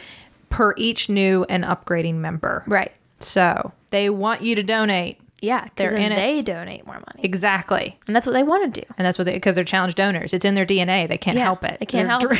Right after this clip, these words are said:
Speaker 2: it.
Speaker 1: <laughs> they're driven to
Speaker 2: <laughs> They're
Speaker 1: donate.
Speaker 2: born to do.
Speaker 1: <laughs> So again, if you're interested, if you wanna donate to, to our network, to support our family of shows, to support our program, Still Buffering, go to maximum fun dot org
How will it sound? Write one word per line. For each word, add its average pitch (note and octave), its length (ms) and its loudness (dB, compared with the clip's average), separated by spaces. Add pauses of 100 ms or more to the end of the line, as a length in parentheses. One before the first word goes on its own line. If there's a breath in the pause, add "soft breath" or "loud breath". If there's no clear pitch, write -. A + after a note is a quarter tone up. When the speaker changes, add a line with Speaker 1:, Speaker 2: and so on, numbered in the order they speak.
Speaker 2:
it. A#3+ 40 0
Speaker 1:
<laughs> - 20 0
they're A3 120 2
driven A3+ 360 0
to G#3+ 60 -4
Speaker 2:
<laughs> - 0 -
They're A#3+ 180 2
Speaker 1:
donate. G3 180 0
Speaker 2:
born B3 240 2
to A#3+ 80 0
do. A3+ 440 0
Speaker 1:
<laughs> - 40 -20 (920 loud breath)
So G#3 500 0 (340 loud breath)
again, A3+ 520 0
if C4 200 0
you're C#4+ 140 2
interested, A#3+ 640 0
if G#3+ 220 0
you G3+ 120 0
wanna A3 200 2
donate A3+ 380 0
to, G3+ 320 0
to F#3+ 360 0
our F3+ 160 2
network, A3 560 0
to G#3 80 -4
support F#3 300 -2
our E3+ 80 2
family B3 440 0
of A3 100 -2
shows, G3+ 340 2
to F#3 100 -4
support F3+ 240 -2
our G3 160 2
program, F#3+ 400 -2
Still F3 180 -4
Buffering, F3 380 -4 (480 loud breath)
go F#3+ 100 2
to F3+ 80 0
maximum A#3 600 0
fun G3 340 0
dot F3+ 360 0
org F3 500 2